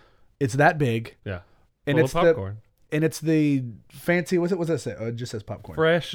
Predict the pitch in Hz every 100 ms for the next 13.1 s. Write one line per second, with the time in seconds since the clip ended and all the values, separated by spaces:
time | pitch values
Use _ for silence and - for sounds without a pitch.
0 | 131 139 131 139 - 131 - - - 123
1 | 117 - - - - 113 110 160 220 190
2 | 139 147 156 160 151 120 147 180 - -
3 | 202 107 101 - 175 170 180 202 160 160
4 | - 135 120 165 185 160 - 175 - 143
5 | 123 123 107 117 92 101 90 85 190 202
6 | 180 127 120 120 - 110 101 98 95 95
7 | 101 117 - 123 104 104 92 - - 107
8 | 135 147 151 151 139 104 107 101 - -
9 | - - 135 139 139 127 110 _ _ _
10 | _ _ _ - - 151 - - 123 104
11 | - - 113 98 95 98 - 143 139 156
12 | 131 131 175 147 113 170 147 151 131 117
13 | 110